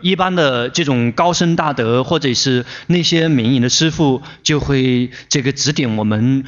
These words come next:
要让我们这样去想，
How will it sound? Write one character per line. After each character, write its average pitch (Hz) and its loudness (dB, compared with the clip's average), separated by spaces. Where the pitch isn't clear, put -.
要 143 -2
让 143 0
我 123 0
们 120 2
这 233 0
样 147 2
去 120 0
想， 104 -2